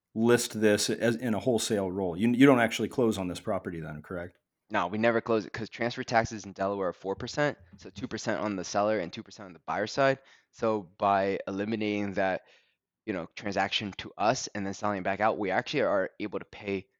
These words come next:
Speaker 2: sellers more money. And then we're also able to outbid a lot of wholesalers who are just offering cash and they're one trick pony. And at the end of the day, we're actually o-,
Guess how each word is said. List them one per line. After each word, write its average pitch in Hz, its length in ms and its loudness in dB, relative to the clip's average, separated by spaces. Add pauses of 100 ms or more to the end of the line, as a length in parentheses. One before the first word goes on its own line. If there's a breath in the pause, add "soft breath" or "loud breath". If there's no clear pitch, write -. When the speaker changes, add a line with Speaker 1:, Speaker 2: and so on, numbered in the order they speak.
(180)
Speaker 2:
sellers 104 500 0 (140)
more 104 240 -4
money. 95 380 -6 (500)
And 101 160 -4
then 107 400 2
we're 87 180 -6
also 101 360 0
able 98 240 -4
to 90 280 -8 (520)
outbid 104 600 -2 (760)
a 95 40 -4
lot 95 300 4
of 95 160 -6
wholesalers 107 540 -2
who 107 80 -6
are 87 140 -8 (360)
just - 140 -18
offering 92 400 -2
cash 90 380 -2
and 90 100 -6
they're 92 160 -6
one 95 180 -4
trick - 240 -8
pony. 113 380 -4 (320)
And - 120 -6
at 113 140 0
the - 60 -2
end 120 80 0
of 117 60 0
the 98 140 -4
day, 113 60 2
we're 95 140 0
actually 107 260 -2
o-, - 40 -4